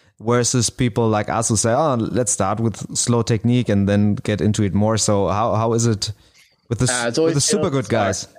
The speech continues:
Speaker 2: Just into, just into a bit of drilling, or sometimes a little bit of mo-, mobility. I personally, in the classes I teach, like to just get people doing a little bit of mobility,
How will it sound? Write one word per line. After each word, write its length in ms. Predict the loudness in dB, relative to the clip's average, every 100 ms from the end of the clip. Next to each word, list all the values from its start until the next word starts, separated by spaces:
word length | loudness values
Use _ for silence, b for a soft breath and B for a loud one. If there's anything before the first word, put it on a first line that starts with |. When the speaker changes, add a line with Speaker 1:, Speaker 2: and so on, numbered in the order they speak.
| _ _ _ _ _ _ _ _ _ -4
Speaker 2:
Just 180 | -2 0
into, 440 | 0 2 2 2
just 240 | 2 0 0
into 260 | 0 0
a 60 | 0
bit 160 | 0
of 80 | 0
drilling, 680 | 0 0 0 0 0 0 0
or 120 | 0
sometimes 400 | 0 0 0 0
a 20 |
little 140 | 0 0
bit 20 |
of 60 | 0
mo-, 180 | -2 -2
mobility. 460 | -4 0 0 2
I 240 | 0 0 -2
personally, 640 | -2 -2 2 2 2 2
in 160 | 2 0
the 100 | 0
classes 320 | -2 -2 0
I 60 | 0
teach, 260 | 0 0
like 160 | 0 -2
to 80 | -2
just 160 | -4
get 120 | -4 -2
people 220 | -2 0
doing 260 | 2 2 2
a 20 |
little 220 | 2 2
bit 120 | 0
of 60 | -2
mobility, 580 | -2 0 0 2 0